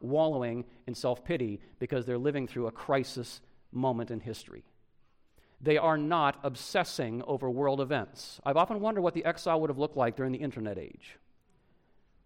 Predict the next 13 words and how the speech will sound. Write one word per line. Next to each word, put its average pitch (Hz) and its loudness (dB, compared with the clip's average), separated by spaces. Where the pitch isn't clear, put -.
Everybody 196 8
online 143 4
checking 208 4
out 160 6
the 165 2
latest 147 2
thing 135 -4
from 120 -4
Assyria 120 -2
and 113 -4
Babylon, 101 -2
you 143 -10
just, 156 -2